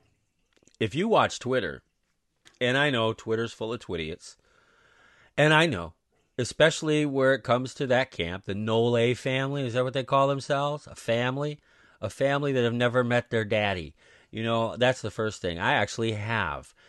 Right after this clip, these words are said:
So what I'm gonna tell you is this. I hope that Novak Djokovic gets the result that he deserves,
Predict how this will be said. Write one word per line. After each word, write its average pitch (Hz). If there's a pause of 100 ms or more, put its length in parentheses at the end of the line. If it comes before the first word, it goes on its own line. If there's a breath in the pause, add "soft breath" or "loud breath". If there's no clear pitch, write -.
(140 soft breath)
So 120
what 127
I'm 175
gonna 175
tell 139
you 135
is 113
this. - (1000)
I 160
hope 127
that 131
Novak 113
Djokovic 104 (180)
gets 117
the 110
result 104
that 107
he 107
deserves, 92